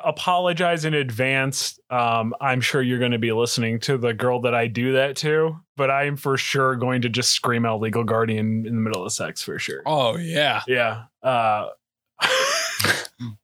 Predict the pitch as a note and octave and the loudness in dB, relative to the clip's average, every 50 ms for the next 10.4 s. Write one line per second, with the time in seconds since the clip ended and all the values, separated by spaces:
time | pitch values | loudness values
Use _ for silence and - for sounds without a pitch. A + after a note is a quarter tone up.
0 | _ _ _ _ _ _ _ - - - - - - - - - - - - F3 | _ _ _ _ _ _ _ -6 -4 -2 -2 -2 -4 -6 -8 -12 -14 -10 -4 -2
1 | F3 F3 F3 E3 D#3 C#3+ C3+ A#2+ A#2 A2 A2 A#2+ C3 C#3+ D3 D3 C#3 B2 A#2 B2+ | 0 2 2 2 4 4 2 2 0 -2 -4 -4 -2 0 2 2 0 0 -2 -4
2 | - D3 D3+ E3 F#3+ A#3+ A#3 B3+ A3 F#3 D#3+ C#3 C#3 C3+ B2+ A2+ - B2+ B2+ - | -4 -2 0 0 2 2 2 2 2 2 2 2 2 2 2 2 0 0 0 0
3 | C#3+ B2 B2 A2+ A2 G#2 G2+ A2 A2 G#2+ B2+ F#3 G#3 B3+ A#3+ G#3 F3 C#3+ A#2+ A2 | 0 0 0 0 -2 -2 0 -2 -2 0 0 0 0 0 2 2 2 2 2 0
4 | A#2 A2+ A2 B2+ D#3+ F3 - - G#2 G2+ G2 G2 G2 G2 A2+ - - B2 A2+ A#2+ | 0 2 2 2 0 0 -2 -4 -4 -4 -2 -4 -4 -4 -2 -2 0 2 2 2
5 | B2 A2+ A#2+ A#2 A2 - A2+ G2 F#2+ - A2+ G#2+ G#2 G#2 G#2 G#2 G#2 G#2 G#2 - | 0 0 -2 -4 -2 -2 -4 -4 -4 -6 -6 -4 -4 -2 -2 -2 -2 -4 -4 -6
6 | A2+ G#2+ G#2+ G#2+ G#2+ G#2+ A2 - - D#3 F#3 G#3 G#3 G#3 F#3 F#3 - - B3+ F#4 | -6 -4 -2 -2 -2 -2 -4 -6 -4 -2 0 0 0 0 -2 -4 -2 -2 0 0
7 | A4 G#4 G#3 A2 F2+ - _ _ _ _ _ _ _ _ _ _ - - B2 A2+ | 0 0 -2 -4 -8 -16 _ _ _ _ _ _ _ _ _ _ -4 -2 -2 0
8 | D3 F3+ G#3 C4 D4 D4 C4+ - C4+ B3+ C4 A#3 - - B3 - - - B3 A#3+ | 0 2 2 2 2 2 2 2 0 0 0 -2 0 -2 -2 -2 0 0 0 0
9 | B3 C4 C4 B3 _ _ _ _ D3+ E3 F3+ F3 E3+ G#3+ A3+ G#3+ F#3+ D#3+ C3+ D3 | 0 0 -2 -4 _ _ _ _ -2 0 0 0 2 2 2 2 2 0 0 0
10 | G3 A3 G#3+ D#3 A2+ G2+ - | 0 0 2 0 0 -2 -6